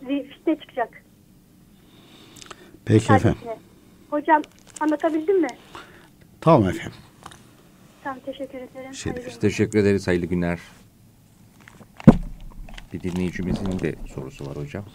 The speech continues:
Speaker 3: Dinleyicimiz biraz kafaya takmış da onun için soralım isterseniz. Onu da kurtarmış olalım.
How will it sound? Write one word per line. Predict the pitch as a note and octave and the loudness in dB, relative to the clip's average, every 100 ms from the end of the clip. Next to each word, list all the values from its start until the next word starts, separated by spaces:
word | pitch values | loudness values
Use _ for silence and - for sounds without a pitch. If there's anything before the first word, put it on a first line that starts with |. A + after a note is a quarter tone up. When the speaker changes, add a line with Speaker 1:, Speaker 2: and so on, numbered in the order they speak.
| - - - - | -20 -20 -20 -16
Speaker 3:
Dinleyicimiz | D#2+ E2 D2+ D#2+ D#2 | -10 -8 -8 -10 -8
biraz | E2 D#2+ - - - - - - - - | -8 -8 -12 -18 -16 -16 -18 -20 -20 -20
kafaya | - - E2 | -10 -6 -4
takmış | - D2+ - A2 - | -6 -10 -10 -10 -8
da | |
onun | D2+ D#2 | -8 -8
için | C#2+ C#2 C#2+ - - - - | -10 -12 -14 -16 -20 -20 -10
soralım | D#2 D2 C#2+ | -8 -8 -8
isterseniz. | C#2+ - D2 - D2 C#2+ - - - | -12 -12 -12 -10 -12 -12 -18 -18 -12
Onu | C#2+ | -12
da | - | -12
kurtarmış | - - D2 D2 C#2+ | -18 -12 -12 -12 -14
olalım. | C#2+ C#2+ | -14 -14